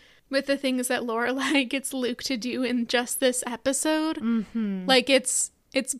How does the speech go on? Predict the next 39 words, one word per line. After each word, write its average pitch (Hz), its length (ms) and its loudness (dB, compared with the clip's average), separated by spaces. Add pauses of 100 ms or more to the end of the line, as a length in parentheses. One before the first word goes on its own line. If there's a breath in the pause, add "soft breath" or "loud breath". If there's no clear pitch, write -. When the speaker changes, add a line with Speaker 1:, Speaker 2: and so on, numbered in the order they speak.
(140)
Speaker 1:
beyond 254 800 0
girlfriend 240 680 -2
stuff. - 440 -2
It's 247 200 0
like, 240 280 -2
this 254 220 2
is 240 120 -2
what 240 160 2
you 240 120 0
would 254 100 -2
do 240 160 -2
for 233 160 -6
your, 233 280 -4 (420)
like, 226 240 -6 (180)
married 247 580 0
partner 254 680 2
or 254 60 -2
something, 247 480 -2
like, 220 260 -4 (360 loud breath)
just 269 280 2
abandoning 240 640 0
your 240 160 2
diner 233 460 2
and 233 280 -2
allowing 220 520 0
your 220 120 -2
partner 220 380 -2
to 240 140 -6
barge 220 360 -4
in 233 220 -4
and 226 80 -6
everything. 233 640 -4
And 247 160 0
then 233 140 4
Speaker 2:
Mm-hmm. 214 100 -2
Speaker 1:
also 220 420 0
letting 226 300 -2
them 220 160 -6
stay, 220 640 -4